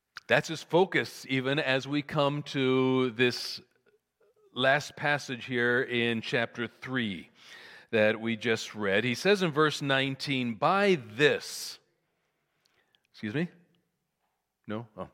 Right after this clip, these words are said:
"By this. <laughs> By this we know that we belong to the truth and how we set our hearts at rest in his presence." So John introduces the matter of having assurance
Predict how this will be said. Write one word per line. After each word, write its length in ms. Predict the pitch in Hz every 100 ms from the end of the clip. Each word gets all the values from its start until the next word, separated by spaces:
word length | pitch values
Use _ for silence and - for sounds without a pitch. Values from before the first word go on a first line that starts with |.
| -
"By 160 | 147
this. 320 | 170 95 - - 139 _ _ -
<laughs> 400 | - - - -
By 240 | 160 196
this 260 | 196 190 180
we 200 | 190 175
know 420 | 165 170 151 143
that 160 | 131
we 240 | 127 156 202
belong 540 | 165 151 147 175 190
to 120 | 190
the 120 | 175 175
truth 460 | - 131 135 139
and 260 | 139 135 127 - _
how 360 | - 156 190
we 240 | 185 165 170
set 280 | - 170
our 140 | 160 151
hearts 420 | - 175 185 -
at 220 | 147 151
rest 460 | 139 156 151 143 -
in 180 | 160 165
his 280 | 147 151 -
presence." 640 | - 143 135 113 92 - _ _ - - - -
So 180 | - 165
John 440 | 135 156 185 214 226
introduces 880 | 202 190 151 202 214 - 139 143
the 120 | 139 135
matter 580 | 131 139 165 170 170
of 300 | 170 143 139
having 560 | - 139 147 147 147 143 - - -
assurance 960 | 127 - - 135 123 104 - - -